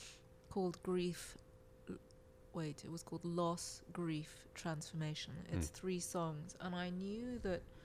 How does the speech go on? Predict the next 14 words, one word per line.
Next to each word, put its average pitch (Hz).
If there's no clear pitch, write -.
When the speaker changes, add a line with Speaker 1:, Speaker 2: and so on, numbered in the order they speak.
Speaker 1:
I 196
wanted 202
to -
express -
the -
pain, 165
but 214
I 214
also 220
wanted 202
there 185
to -
be 175
something 175